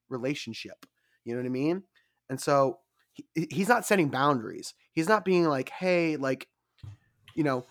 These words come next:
I feel uncomfortable sometimes with some of the pictures that you post, and I know that's wrong. Can we have a conversation about it?" You know, something like that. That's different. He's just like, "Hey, I don't like this.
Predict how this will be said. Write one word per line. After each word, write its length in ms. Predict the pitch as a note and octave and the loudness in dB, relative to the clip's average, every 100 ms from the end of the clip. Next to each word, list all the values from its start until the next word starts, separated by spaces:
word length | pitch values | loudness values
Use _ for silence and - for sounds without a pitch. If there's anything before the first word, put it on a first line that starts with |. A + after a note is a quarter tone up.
| - | 0
I 140 | D3+ E3+ | 6 6
feel 220 | F#3+ G3+ | 6 2
uncomfortable 640 | D#3 D3+ - D#3 - C3+ C3 | 4 0 2 0 0 -2 -2
sometimes 460 | - B2+ C3 A#2+ | -4 -2 -2 -4
with 100 | A#2+ | -6
some 140 | - A#2+ | -6 -6
of 40 | |
the 60 | A#2+ | -6
pictures 300 | F#3 - E3+ | -8 -10 -8
that 100 | F3 | -6
you 80 | D3+ | -6
post, 420 | E3 D#3+ D3+ D3+ | 2 4 4 0
and 100 | C3+ C3 | -4 -4
I 40 | |
know 140 | C3 | -2
that's 240 | C3 A#2+ - | -4 -4 4
wrong. 400 | E3 D#3+ D3+ D3 | 6 8 6 0
Can 100 | C#3+ | -4
we 80 | B2+ | -2
have 160 | B2+ | -4
a 60 | A#2 | -6
conversation 560 | B2+ A#2 D#3+ D3 D3 | -6 -4 -2 -2 0
about 320 | C#3+ C3+ C3 C3 | 0 2 2 0
it?" 160 | C3 - _ _ _ _ | -2 -4 _ _ _ _
You 120 | C3 | -6
know, 340 | B2 A#2 A2+ B2 | -4 -4 -4 -6
something 260 | - C3+ C3 | -6 -4 -4
like 140 | B2 | -4
that. 120 | A2+ | -6
That's 220 | A#2+ D3 - | -4 -4 -2
different. 340 | D3+ A#2 - _ _ _ | -4 -4 -16 _ _ _
He's 200 | - F3+ | -2 -2
just 120 | E3 - | 0 0
like, 200 | C3+ - _ | -2 -6 _
"Hey, 400 | - F#3+ A#2 F#2+ _ _ _ - | 0 2 2 -6 _ _ _ 6
I 140 | G#3 | 8
don't 160 | A#3 C3+ | 8 4
like 240 | D3+ F#3+ | 2 0
this. 400 | - - - - | -4 -12 -12 -14